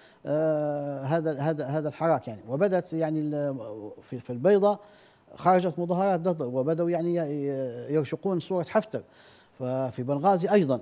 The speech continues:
خرجت مظاهرات ضد حفتر. فهذا دليل على أن فعلا هناك في، في تحول، في تحول و-، و-، وتغير في المنطقة الشرقية حول المتمرد.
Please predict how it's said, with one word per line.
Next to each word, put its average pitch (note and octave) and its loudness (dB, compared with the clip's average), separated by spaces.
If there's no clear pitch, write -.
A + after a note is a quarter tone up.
خرجت D3+ -4
مظاهرات F3+ 2
ضد F3 -6
حفتر. F#3+ -4
فهذا G#3+ 8
دليل G#3 6
على F#3+ 2
أن E3 2
فعلا G#3+ 0
هناك G#3 2
في، G3+ -2
في A3 -2
تحول، E3+ 2
في C#3 -6
تحول F#3 0
و-، C#3+ -4
و-، C3 0
وتغير F3+ 0
في - -10
المنطقة F3 -4
الشرقية G#3+ -2
حول F#3+ 4
المتمرد. D#3+ 2